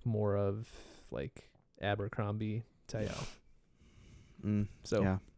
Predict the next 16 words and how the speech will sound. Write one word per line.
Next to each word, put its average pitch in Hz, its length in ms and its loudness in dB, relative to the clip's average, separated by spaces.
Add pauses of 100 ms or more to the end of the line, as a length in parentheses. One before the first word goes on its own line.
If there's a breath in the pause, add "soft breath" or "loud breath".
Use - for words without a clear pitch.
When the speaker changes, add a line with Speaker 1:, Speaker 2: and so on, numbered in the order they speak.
(420)
Speaker 3:
Classic. - 420 -6 (540)
Speaker 1:
Mm-hmm. 117 200 4 (480)
So 127 200 2
none 143 220 10
for 139 140 0
me. 113 220 2
Speaker 2:
Anna's 110 220 2
Speaker 3:
Old 95 120 10
Speaker 2:
over 120 80 8
here. 117 240 12
Speaker 3:
lady. 104 160 8 (280)
Speaker 2:
Anna's 120 240 2
over 120 140 4
here 113 120 4
wearing 113 200 2
a - 80 -2